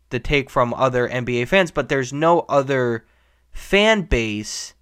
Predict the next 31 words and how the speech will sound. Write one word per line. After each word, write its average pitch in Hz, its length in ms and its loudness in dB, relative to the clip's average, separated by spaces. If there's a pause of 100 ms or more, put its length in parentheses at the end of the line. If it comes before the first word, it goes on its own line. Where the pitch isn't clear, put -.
(120)
that 127 180 -2
gets 131 240 0
into 143 460 -4
it, - 160 -14
really. 117 520 -4
It's - 280 -8
just - 580 0 (380)
those 135 280 4
two, 120 160 -2
and 120 140 -2
for 139 160 0
the 127 80 0
last, 139 400 2
you 131 100 -10
know, 110 240 -6 (960)
three 170 280 2
seasons 123 640 -2
and 110 120 -4
maybe 120 300 -2
four, 123 580 2 (1160)
there's 135 340 2
been 127 460 2
an 123 120 -2
M 123 240 -2
V 117 220 -4
P 117 420 2
trophy 113 600 -4
on 104 400 -6
the 113 100 -8
line. 120 480 2
So, 117 360 -2